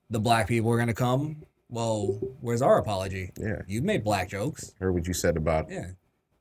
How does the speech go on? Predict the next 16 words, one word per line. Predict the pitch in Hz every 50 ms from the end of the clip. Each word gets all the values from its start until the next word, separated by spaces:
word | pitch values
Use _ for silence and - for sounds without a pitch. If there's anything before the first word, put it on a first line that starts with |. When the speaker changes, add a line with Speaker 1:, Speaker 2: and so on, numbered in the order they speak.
| _ _
Speaker 2:
them | 82 82 82 80
rights. | 82 82 85 95 98 - - - - - _ _ _ _ - - _ _ _ -
Speaker 1:
Yeah. | 196 294 302 - 92 - _ 82
Speaker 2:
Mm-hmm. | 78 73 78 87 85 95 101 - _ _ _ _ _ _ _ _ _ _ - - 392 - _ _ _ _ _ - -
Speaker 1:
You | - 110 117
made, | 117 110 95
you | 113 131 131 131 127
made | 123 123 120 110
gay | 113 123 117 123
jokes, | 123 131 127 135 165 165 - - - - - _ _ 107
I'm | 117 123
sure. | - 139 120 123 160 196 196 - _ _ _ _ _ _ _ -
I've | 117 135
heard | - 139 143 160 156
'em. | - 165 175 - - _ _ -
Speaker 2:
Mm-hmm. | 85 82 78 85 82 92 104